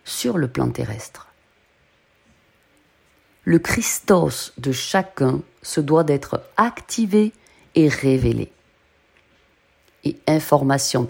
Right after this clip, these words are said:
très importante, la rébellion luciférienne dans le corps planétaire n'est plus admissible. Vous atteignez chacun le stade du cycle d'ascension où votre Christos est réveillé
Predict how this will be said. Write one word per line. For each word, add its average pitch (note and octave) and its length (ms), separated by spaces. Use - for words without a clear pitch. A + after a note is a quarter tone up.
très D3+ 360
importante, - 680
la D3+ 160
rébellion F3+ 800
luciférienne D#3 1040
dans C3 180
le B2+ 140
corps A#2+ 300
planétaire D3 840
n'est D3 240
plus F3+ 420
admissible. D3 1080
Vous F3 160
atteignez A#3+ 340
chacun F3+ 380
le D3+ 100
stade F3 320
du C#3+ 200
cycle E3+ 340
d'ascension C#3+ 720
où C#3 80
votre E3 320
Christos - 640
est D#3+ 80
réveillé C3 460